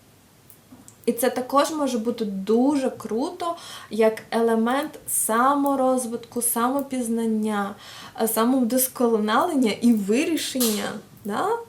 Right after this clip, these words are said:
ситуації уже на рівні просто «я думаю про це». Ось.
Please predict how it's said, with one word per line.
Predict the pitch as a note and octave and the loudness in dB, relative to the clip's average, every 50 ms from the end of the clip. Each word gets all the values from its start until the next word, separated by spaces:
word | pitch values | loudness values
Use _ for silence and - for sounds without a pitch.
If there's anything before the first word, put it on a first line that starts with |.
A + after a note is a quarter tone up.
| - - - - | -18 -20 -12 -6
ситуації | - - - G#3+ G#3+ - G#3+ G3+ G3 G#3 A3+ C#4 F#4+ A4 - - - B3 - | -4 -2 -2 -2 -4 -4 -4 -2 0 0 0 0 0 0 -2 -2 -4 -4 -6
уже | - - A3 G3 G3 F#3+ G#3+ D4 E4 | -4 -2 -2 -2 0 0 0 0 0
на | C4+ A3 | 0 0
рівні | G3 G#3 G#3 B3+ C4 B3 G#3 G3 | 0 0 0 -2 0 -2 -2 -2
просто | G3 - - G3 A#3 A#3+ - - G#3 G3 G3+ G3 | -4 -4 -4 -4 -4 -4 -6 -6 -6 -6 -6 -6
«я | F#3+ F#3+ G#3+ - G#3 G3 F#3 - - | -4 -4 -2 -2 -4 -6 -8 -10 -6
думаю | G3 G3 G3+ G3 F#3+ F3+ F3+ - - - - - | -4 -2 0 0 -2 -2 -6 -8 -10 -12 -16 -16
про | - - F#3+ G3 - | -14 -14 -14 -10 -10
це». | - - - - A3 - - - - - - - - - - - - - - - _ - - - - - - - - - - - - - - - - - - | -10 -8 -10 -10 -14 -16 -20 -20 -20 -20 -20 -20 -20 -20 -20 -20 -20 -20 -20 -20 _ -20 -20 -20 -20 -20 -20 -20 -20 -12 -8 -8 -8 -8 -12 -20 -10 -4 0
Ось. | B3+ A3+ G#3 G#3 A3 - - - - | 0 0 0 -2 -4 -6 -6 -6 -6